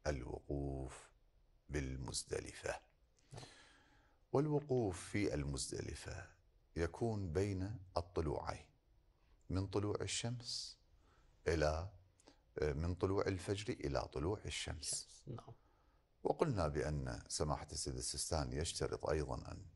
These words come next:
Speaker 1: يبيت
Speaker 2: يبيت.
Speaker 1: الإنسان برهة من ليلة العيد، يعني قبل الوقوف في، آه، الوقوف بين الطلوعين.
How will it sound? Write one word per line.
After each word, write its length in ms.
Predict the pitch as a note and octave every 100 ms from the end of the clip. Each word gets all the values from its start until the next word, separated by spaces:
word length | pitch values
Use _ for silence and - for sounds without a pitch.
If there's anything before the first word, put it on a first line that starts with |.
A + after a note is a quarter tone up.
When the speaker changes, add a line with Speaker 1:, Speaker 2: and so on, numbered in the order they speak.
| _ _
Speaker 1:
يبيت 500 | C#2 E2 F2 D2+ -
Speaker 2:
يبيت. 80 | -
Speaker 1:
الإنسان 760 | - G#2+ D2+ - D#2+ D2 C#2+ -
برهة 560 | - F#2 A2 D2 C#2+ E2 - - - - -
من 260 | E2+ E2+ E2+
ليلة 600 | B2 C3 A2 G2 A2 A#2 - _ -
العيد، 520 | - - - - - - _ _ _ _ -
يعني 180 | - -
قبل 400 | - D#2 C#2 C#2+ - -
الوقوف 600 | B1 G1+ - C#2+ C#2 -
في، 320 | - B1 B1 - - - - - - -
آه، 540 | A#1 B1 - - -
الوقوف 400 | C#2 C2+ - D2
بين 180 | - C2
الطلوعين. 540 | - - - - -